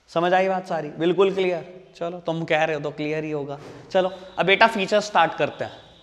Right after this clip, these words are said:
ठीक है? यश समझ आ रहा है भाई? चलो फीचर स्टार्ट करते हैं। पहला फीचर है formation and closure। हाँ जी बेटा, पार्टनरशिप फर्म का फॉर्मेशन बहुत, बहुत आसान।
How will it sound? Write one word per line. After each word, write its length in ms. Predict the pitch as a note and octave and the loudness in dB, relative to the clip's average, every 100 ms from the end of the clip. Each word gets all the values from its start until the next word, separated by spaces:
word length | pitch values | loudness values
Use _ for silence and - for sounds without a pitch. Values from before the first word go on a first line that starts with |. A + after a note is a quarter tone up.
| _ _ | _ _
ठीक 120 | F3 G3+ | -2 0
है? 160 | F3+ | 4
यश 120 | G3+ | 2
समझ 280 | G#3 G#3+ G#3+ | 2 0 2
आ 100 | G#3 | 2
रहा 100 | A#3 | 2
है 0 | |
भाई? 140 | A3+ G3+ - - - _ _ | -2 -6 -12 -20 -20 _ _
चलो 200 | D#3 A#2 - - | -4 -4 -4 0
फीचर 260 | G3 A3+ | 4 4
स्टार्ट 320 | A3+ - D#3+ F3+ | 4 2 0 4
करते 260 | F3+ F3 | 4 6
हैं। 360 | F#3+ G3 - - | 4 2 -6 4
पहला 220 | F3 G3+ | 6 6
फीचर 340 | G3+ F#3 F#3+ | 2 2 2
है 240 | G3+ G3+ - | 2 -4 0
formation 360 | E3+ F3 F3 | 2 2 0
and 220 | G3 F#3+ F#3+ | -2 -4 0
closure। 320 | F#3+ F3+ F#3 - - - _ _ _ _ _ | 0 0 -6 -16 -20 -20 _ _ _ _ _
हाँ 100 | F3 | 4
जी 240 | F#3+ F3 D3 - - - - | 4 2 -2 -8 -20 -4 4
बेटा, 260 | A3 C#4+ - - - | 8 8 6 0 8
पार्टनरशिप 600 | F#3+ G#3+ B3 B3+ B3+ A#3+ | 10 10 8 6 8 6
फर्म 340 | A#3+ G#3 G#3 | 8 8 8
का 240 | G3+ G#3+ A3 - - - - | 10 12 12 8 -10 -6 10
फॉर्मेशन 920 | F#3+ G3 F#3+ F3+ F3+ G3 F#3+ F#3 D#3+ | 12 12 10 6 6 6 6 2 2
बहुत, 640 | C#3 D#3+ F3+ E3+ - - - | 8 10 12 10 6 -8 -4
बहुत 600 | D3+ E3 F3 E3+ E3+ - | 4 4 4 -2 -6 -6
आसान। 300 | D3+ D3 G#2 | -6 -6 -8